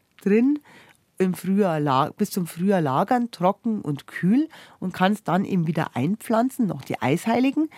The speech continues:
und dann treiben die eben aus und man sollte Schneckenzäune rummachen oder Bierfallen. Es funktioniert alles nicht. Ich hab's, wie gesagt, aufgegeben. Ich freue mich lieber an den Malven,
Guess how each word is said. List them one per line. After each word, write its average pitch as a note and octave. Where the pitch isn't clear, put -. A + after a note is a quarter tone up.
und G#3+
dann G3+
treiben F#3
die F3+
eben E3+
aus F#3+
und G3+
man G3
sollte G3
Schneckenzäune G3+
rummachen A3
oder F#3+
Bierfallen. A3+
Es D#3+
funktioniert D3
alles B2+
nicht. B2+
Ich F3
hab's, E3
wie C3
gesagt, -
aufgegeben. A#3
Ich G3
freue E3+
mich D#3
lieber D#3
an C3
den B2
Malven, A#3+